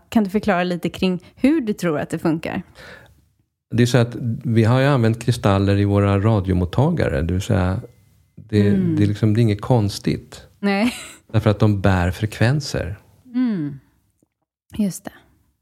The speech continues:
Speaker 1: Det är materia helt enkelt. Alltså det är
Speaker 2: Mm.
Speaker 1: berg. <laughs>
Speaker 2: Ja, men berg är också i, som, tittar du djupt in i ett berg så är det bara tom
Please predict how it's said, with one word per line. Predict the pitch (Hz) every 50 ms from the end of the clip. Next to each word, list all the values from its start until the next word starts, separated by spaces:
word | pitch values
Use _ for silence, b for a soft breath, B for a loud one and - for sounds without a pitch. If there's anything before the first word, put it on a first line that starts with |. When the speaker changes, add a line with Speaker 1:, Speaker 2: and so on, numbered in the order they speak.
| _ _ _
Speaker 1:
Det | 220 269 254 208 185
är | 185 190
materia | 196 202 196 190 - 190 233 302 226 156 165
helt | 160 - - - -
enkelt. | - - - - - - -
Alltså | 208 190 214
det | 190 208 202 190
är | 180 170 180 - - _ _ _ _ _
Speaker 2:
Mm. | 185 175 170 - 190 196
Speaker 1:
berg. | 196 180 175 233 190 - - - 208 - -
<laughs> | - - - - - _ _ _ _ b b b b b b b b
Speaker 2:
Ja, | 180 196 180 120 110 123 127
men | 131 131 127 120 104
berg | 110 107 117 131 156 170 151
är | 127 127 127
också | 123 123 - - - 143 135
i, | 123 135 127 123 120 123 123 123 123 120
som, | 120 - 123 117 113 117 - - - 123 -
tittar | - 120 120 - 131
du | 139
djupt | 143 120 120 123 123 123 - 123
in | 110 107
i | 107
ett | 107 -
berg | - 98 92 92
så | - - 107
är | 101
det | 101
bara | 101 101 92 85
tom | - - 110 98 90 85 85 90